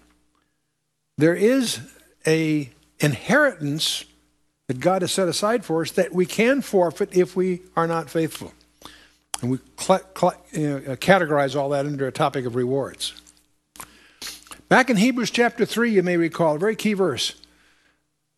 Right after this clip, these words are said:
It says, "For we are made partakers of Christ, if we hold the beginning of our confidence steadfast to the end." For we are made partakers. This in, this is a very key word. It's the medikoi in the,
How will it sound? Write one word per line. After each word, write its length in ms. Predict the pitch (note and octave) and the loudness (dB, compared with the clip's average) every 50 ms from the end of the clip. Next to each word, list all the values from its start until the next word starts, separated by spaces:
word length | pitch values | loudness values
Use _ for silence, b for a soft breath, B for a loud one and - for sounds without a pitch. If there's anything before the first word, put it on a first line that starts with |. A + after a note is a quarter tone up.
| _ _ - | _ _ -2
It 80 | - E3+ | -2 -2
says, 60 | - | 2
"For 140 | - F#3 F3+ | 4 2 2
we 260 | F#3+ A#3 C4 C4 A#3+ | 4 2 0 0 0
are 220 | F#3+ F3+ F#3+ F#3+ | 0 0 0 0
made 300 | F#3+ G3 G#3+ G#3+ G#3+ - | 0 2 2 2 0 0
partakers 880 | - - G3 G3 E3+ - - - - C#4 D4+ - - G3+ E3+ D#3 B2 - - | -2 0 0 0 2 0 -2 2 4 4 2 2 0 0 0 0 -2 -4 -4
of 300 | - D3+ D3 C3 - - | 0 0 0 0 -2 -8
Christ, 480 | - - F3 D#3 C#3 G#2+ G2+ - - - | -2 0 0 0 0 -2 -6 -8 -6 -2
if 280 | A#3+ B3 B3+ - - | 0 0 0 0 0
we 80 | G#3 G3+ | 0 0
hold 480 | F3 C#3 F#3 A#3+ B3 B3+ A#3+ A#3 G#3 | 0 0 2 2 2 2 2 0 -2
the 100 | F3+ F3+ | -2 -2
beginning 420 | E3+ F3 E3+ D#3+ G3+ A3 B3 A#3+ G#3+ | 0 0 0 2 2 0 2 0 0
of 80 | G3 | 0
our 80 | F3+ F3 | -2 -2
confidence 440 | - - A#3+ B3 G#3+ F3+ G3 F#3 - | 0 2 2 2 2 2 -4 -4 -2
steadfast 520 | - - A3+ A3+ - - G#3+ G#3+ F#3+ - - | 0 2 2 2 2 2 2 2 2 0 -4
to 60 | G#3+ | -2
the 140 | A3 G#3+ A3 | 2 4 4
end." 400 | B3 B3+ A3+ E3 A2+ F#2 F2+ - _ B B B B B B B B B B B B | 4 4 2 0 -4 -10 -14 -20 _ B B B B B B B B B B B B
For 140 | - F3 E3+ | 0 0 2
we 240 | F#3 A3 B3 A#3+ | 2 0 -2 -4
are 260 | - - F3+ F3+ F#3 F#3 | -2 0 0 2 2 2
made 380 | F#3 G3+ G#3 G#3+ G#3 D#3+ - | 0 2 0 0 0 -2 -4
partakers. 1120 | - - G3+ G3 F#3 - - - A3 A#3+ C4 - - - D3+ A#2+ G2+ - - - - - - - b b b b b b b b b b | 2 2 2 2 2 -2 -2 2 2 2 2 2 -2 -4 -4 -4 -4 -8 -8 -6 -6 -6 -8 -12 b b b b b b b b b b
This 240 | - E3 A3 G#3+ - | 4 4 4 4 4
in, 200 | A3+ G#3 F#3+ E3+ D3 | 0 -2 -4 -4 -4
this 300 | E3+ E3+ F#3 A#3 - - | -4 0 0 0 0 0
is 140 | G#3 E3+ F#3+ | -2 -2 -2
a 60 | F#3+ | 0
very 200 | F#3 G#3+ G#3+ F#3+ | 0 0 0 0
key 300 | F#3 - - A3+ G#3+ G3+ | -2 0 0 0 0 0
word. 480 | F#3 F3+ F3+ F#3+ A3+ B3 A3+ F3 C#3 | -4 -6 -4 -2 0 0 0 -2 -2
It's 100 | B2+ A#2 | -6 -8
the 160 | - - E3+ D#3 | -2 0 2 2
medikoi 720 | D#3+ F#3 B3 C4+ A#3 - - - G3 E3+ B2 G2+ G2+ G2+ | 4 4 4 2 2 0 -2 -2 0 0 0 -2 -6 -6
in 180 | B2 C3+ C3+ | -6 -6 -4
the, 140 | C3 B2+ B2 | -6 -6 -8